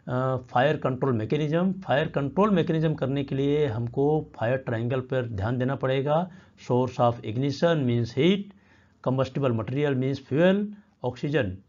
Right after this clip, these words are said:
means oxygen। हम इन तीनों चीज़ों पर ध्यान देना होता है। जब भी हमको फायर कंट्रोल करना होगा तो हमको source of ignition means heat को प्रिवेंट करना होगा, कंबस्टिबल मटेरियल को प्रिवेंट करना होगा, ऑक्सीजन को प्रिवेंट करना होगा।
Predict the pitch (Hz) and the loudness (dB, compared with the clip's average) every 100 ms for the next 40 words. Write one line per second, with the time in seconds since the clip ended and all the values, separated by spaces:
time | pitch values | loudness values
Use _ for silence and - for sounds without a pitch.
0 | _ 123 233 - - _ _ - 160 - | _ -2 -2 -4 -12 _ _ -8 -8 -6
1 | 98 76 - _ _ _ _ _ _ - | -8 -10 -18 _ _ _ _ _ _ -4
2 | 180 - - 175 160 156 170 147 151 135 | -4 -4 -6 -6 -2 -2 -2 -2 -2 -2
3 | 117 160 156 160 156 160 165 175 175 120 | -4 -2 -2 -2 -2 -2 -2 0 -2 -2
4 | 143 139 214 156 151 156 - 139 135 123 | -6 -4 -2 -2 -4 -6 -4 -4 -4 -6
5 | 123 151 156 135 156 147 147 147 160 165 | -4 -6 -4 -6 -4 -4 -4 -4 -4 -4
6 | 160 120 123 135 - 127 127 127 123 131 | -6 -8 -6 -8 -6 -6 -6 -4 -4 -6
7 | - 110 123 123 156 139 131 120 117 180 | -10 -8 -6 -6 -6 -4 -6 -6 -4 -4
8 | - - _ _ _ 165 160 160 147 147 | -4 -20 _ _ _ -2 -2 -2 -4 -2
9 | 156 160 143 156 147 147 151 165 170 165 | -4 -4 -4 -4 -4 -4 -2 0 0 -2
10 | 160 123 117 120 135 117 104 156 160 160 | -4 -4 -4 -6 -6 -6 -4 -4 -4 -4
11 | 151 151 151 147 151 147 143 139 165 - | -6 -6 -6 -6 -6 -6 -6 -4 -6 -6
12 | - - 123 135 123 117 117 120 120 139 | -12 -10 -8 -8 -6 -4 -4 -6 -4 -4
13 | 135 143 185 | -2 0 0